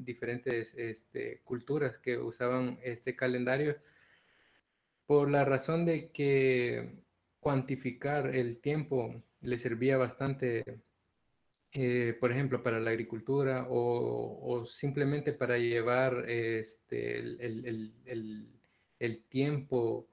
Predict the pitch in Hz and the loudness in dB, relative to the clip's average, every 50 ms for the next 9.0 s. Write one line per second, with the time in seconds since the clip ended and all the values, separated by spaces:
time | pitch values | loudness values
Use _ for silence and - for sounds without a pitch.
0 | _ _ _ _ _ _ _ _ _ _ - - 117 113 117 117 117 113 113 113 | _ _ _ _ _ _ _ _ _ _ -8 -4 -4 -2 0 0 0 0 0 0
1 | 113 110 110 110 110 110 - - - _ _ _ _ - 135 127 113 113 110 - | 0 0 0 0 -2 -6 -10 -18 -20 _ _ _ _ 0 0 0 0 0 0 0
2 | 139 147 143 117 110 107 - - _ _ _ _ _ _ _ _ _ _ _ _ | 2 2 2 2 0 -2 -8 -14 _ _ _ _ _ _ _ _ _ _ _ _
3 | _ _ _ _ _ _ - 151 170 185 190 185 - - - _ _ _ _ _ | _ _ _ _ _ _ -2 0 2 2 2 0 -2 -6 -12 _ _ _ _ _
4 | _ _ _ 131 139 135 131 156 156 151 147 147 143 147 147 147 143 - 135 131 | _ _ _ 2 2 2 4 4 4 4 4 2 2 2 2 2 2 2 2 2
5 | 135 143 143 139 139 127 123 117 - 131 123 - 135 123 120 117 117 - - 147 | 2 0 0 0 0 0 0 0 0 -2 0 2 4 4 4 2 0 -2 -2 0
6 | 139 131 123 113 104 - - - - 123 - 131 - - 131 131 131 127 127 120 | 2 2 0 0 -4 -10 -12 -10 -8 -8 -6 -6 -4 0 2 2 2 2 2 0
7 | 117 113 - - - - - 135 135 127 123 120 120 123 - - 120 120 117 120 | 0 0 -2 -4 -10 -16 -14 -8 -4 -2 -2 -2 -4 -6 -8 -10 -8 -6 -6 -6
8 | 113 - 127 120 120 123 123 127 131 127 120 - - - - - 120 123 123 123 | -4 -4 -2 -2 0 0 0 2 2 0 0 -2 -6 -10 -8 -6 -6 -6 -6 -8